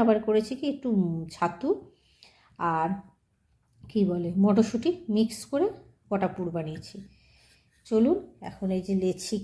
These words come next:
কেটে পুরগুলো ভরে রেখে দিই। এই কাজটা করে টোরে তারপরে করব রুটি। আর রুটি খাওয়ার জন্য একটু করেছি,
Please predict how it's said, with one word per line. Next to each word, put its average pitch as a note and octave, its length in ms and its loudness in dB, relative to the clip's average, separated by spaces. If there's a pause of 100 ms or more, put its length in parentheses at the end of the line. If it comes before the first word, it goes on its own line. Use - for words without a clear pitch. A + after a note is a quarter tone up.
কেটে G3 360 -2 (180)
পুরগুলো F3+ 500 0 (160)
ভরে F#3 300 4 (300)
রেখে E3 360 -6
দিই। D#3+ 140 -14 (1040)
এই F3+ 180 -6 (140)
কাজটা G3 380 -4 (120)
করে G3+ 240 0
টোরে A#3 280 2 (500)
তারপরে G#3 520 0
করব G#3 300 -4 (280)
রুটি। G3+ 440 -6 (680)
আর F#3 240 -10 (100)
রুটি G3+ 240 0
খাওয়ার A3 360 0
জন্য A#3 160 -2 (100)
একটু A#3 220 -8
করেছি, A3 260 0